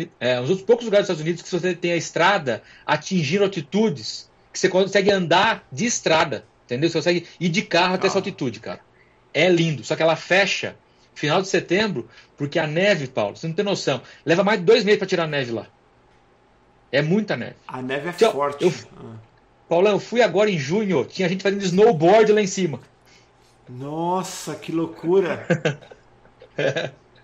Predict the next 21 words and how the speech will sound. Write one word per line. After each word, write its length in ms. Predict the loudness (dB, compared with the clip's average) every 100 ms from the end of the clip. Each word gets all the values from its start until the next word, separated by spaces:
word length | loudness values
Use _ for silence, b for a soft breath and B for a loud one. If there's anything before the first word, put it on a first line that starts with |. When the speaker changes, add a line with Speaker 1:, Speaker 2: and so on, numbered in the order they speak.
| B B -4
Speaker 1:
é 120 | -2
muito 280 | 0 0 2
legal. 380 | 0 -2 -10 -16 B 0
Tanto 180 | 2 2
assim, 320 | 0 -2 -4 B B
dá 140 | 0 2
pra 80 | 2
gente 80 |
fazer 140 | 2 0
um, 120 | 0
fazer 200 | -2 0
um 40 | 2
roteiro, 480 | 2 2 6 6 4
Paulão, 260 | 0 -2 -2
se 100 | -2
você 100 | 0
gosta 240 | 0 -2
de 80 | -8
história, 360 | 0 2 2
por 140 | 2 -2
exemplo, 500 | 0 0 -2 -4